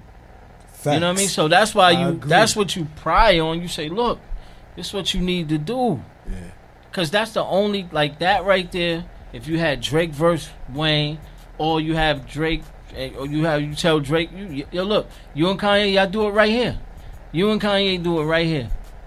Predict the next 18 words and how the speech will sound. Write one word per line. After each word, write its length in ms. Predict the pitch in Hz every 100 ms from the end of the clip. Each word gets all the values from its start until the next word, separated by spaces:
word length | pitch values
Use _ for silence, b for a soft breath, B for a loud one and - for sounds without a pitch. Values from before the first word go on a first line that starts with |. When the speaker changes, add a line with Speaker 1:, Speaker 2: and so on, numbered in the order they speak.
| - - - - - -
Speaker 1:
And 80 | 131
you 100 | 160
say, 140 | 156 170
"Y'all 220 | 165 165
do 160 | 165
it 60 | 156
right 200 | 160 160
here 160 | 160 156
on 80 |
the 60 | 156
stage." 420 | - 196 165 104 - - 202
Speaker 3:
Yeah. 100 | 143 92 - -
Speaker 1:
You 100 | 135
understand? 480 | 160 170 170 185 190
Like, 200 | 170 156
Speaker 3:
Yeah. 60 | - - 175
Speaker 1:
like, 180 | 170 151 165
you, 200 | 170